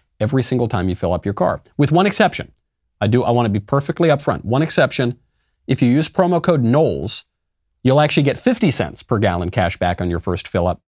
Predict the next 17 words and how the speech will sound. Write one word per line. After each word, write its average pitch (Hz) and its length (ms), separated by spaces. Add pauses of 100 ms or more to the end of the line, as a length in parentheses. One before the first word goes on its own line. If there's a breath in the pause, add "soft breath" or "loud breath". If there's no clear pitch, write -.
(580)
It's - 100
a 131 40
great 131 300
way 113 160
as 95 140
gas 117 280
is 104 140
going 104 220
through 98 140
the 87 60
roof. 101 300 (300 soft breath)
This 104 100
is 101 140
a 98 40
really 113 480
great 101 280
way 87 260